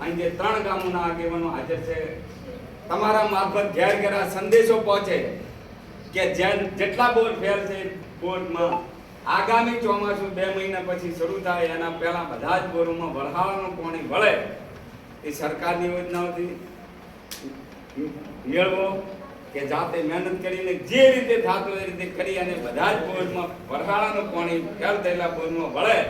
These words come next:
તો જે ધરતી ઉપર આપણે જન્મ લીધો છે, જે ધરતીનું આપણે ધાવણ થયા છીએ, ધરતી આપણી માતા છે,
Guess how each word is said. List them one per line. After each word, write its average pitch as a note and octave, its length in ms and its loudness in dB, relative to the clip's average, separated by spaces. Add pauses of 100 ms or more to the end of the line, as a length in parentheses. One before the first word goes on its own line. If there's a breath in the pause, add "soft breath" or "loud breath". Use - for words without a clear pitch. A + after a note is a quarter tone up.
(540)
તો F#3+ 480 4 (380)
જે B3+ 160 10
ધરતી G#3+ 440 2
ઉપર G3+ 160 0
આપણે G3+ 220 2
જન્મ F#3 340 -2
લીધો F#3+ 320 -2
છે, F#3+ 200 -2
જે D#3+ 220 -2
ધરતીનું F3+ 420 -2
આપણે F3 200 -2
ધાવણ D#3+ 300 0
થયા F3 420 0
છીએ, E3+ 120 -2
ધરતી D#3 440 -4
આપણી D3+ 240 -2
માતા G3 480 -2
છે, E3+ 420 -2